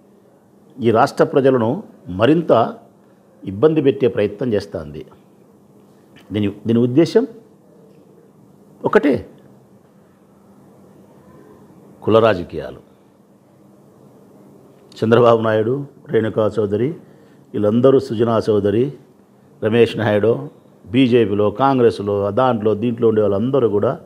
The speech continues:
ఒక్క సామాజిక వర్గానికి సంబంధించిన వాళ్ళు.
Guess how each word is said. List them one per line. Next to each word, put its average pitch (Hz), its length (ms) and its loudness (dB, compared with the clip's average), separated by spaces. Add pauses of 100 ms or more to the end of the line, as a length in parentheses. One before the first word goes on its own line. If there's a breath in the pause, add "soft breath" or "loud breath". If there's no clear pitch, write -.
(1040 soft breath)
ఒక్క - 120 -6 (100)
సామాజిక 135 420 2 (100)
వర్గానికి 101 460 -2
సంబంధించిన 87 560 -8
వాళ్ళు. 65 220 -16